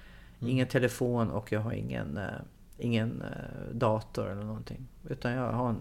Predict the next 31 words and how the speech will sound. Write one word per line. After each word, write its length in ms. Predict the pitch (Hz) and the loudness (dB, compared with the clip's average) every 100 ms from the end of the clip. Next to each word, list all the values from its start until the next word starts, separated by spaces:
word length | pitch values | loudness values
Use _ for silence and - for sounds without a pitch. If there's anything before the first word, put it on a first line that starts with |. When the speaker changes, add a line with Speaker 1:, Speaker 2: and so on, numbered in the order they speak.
| - - | -4 -6
Speaker 2:
jag 140 | 127 | -2
kan 100 | 131 | 0
sitta 220 | - 123 | 0 0
med 100 | 127 | 0
surfplattan 800 | - 120 113 - 123 113 - 107 | 4 4 4 4 4 4 0 2
med, 220 | 110 107 67 67 127 - 139 139 - - - - | 4 4 2 -4 -6 -8 -10 -12 -12 -12 -12 -2
dit 260 | 139 120 - | 2 2 4
sådär 180 | 117 | 4
till 160 | 110 123 | 6 4
nöds, 420 | 117 113 104 - | 6 6 4 2
men 280 | 120 117 113 - - - - - - - - | 4 4 2 -2 -14 -16 -16 -16 -16 -18 6
verkligen 440 | 139 139 139 160 | 10 10 10 4
sådär, 340 | 139 131 123 113 | 6 8 8 8
det 60 | 127 | 8
är 140 | 135 135 | 6 4
tyst, 800 | - 160 160 - - - - - - | 6 8 8 4 -4 -8 -12 -14 0
det 180 | 127 123 113 | 2 4 4
är 520 | 117 113 110 110 110 - - - - 123 240 | 6 6 6 4 2 -4 -8 -8 -8 -8 -4
liksom... 600 | 120 - 120 104 98 107 - - - | -4 0 2 2 2 -4 -8 -18 0
Jag 100 | 127 | 6
har 120 | 135 | 8
den 100 | 127 | 8
här 80 | 123 | 4
trädgården, 640 | - 143 139 131 123 117 | 6 6 6 4 4 4
jag 120 | 117 | 2
kan 140 | 127 120 | 2 2
gå 80 | |
och 100 | 117 | 2
plocka 260 | - 123 123 | 4 0 -2
kvistar 960 | - 131 113 - - - - 113 107 | 0 2 2 0 -2 -4 -2 0 2
och 260 | 113 104 110 | 4 4 0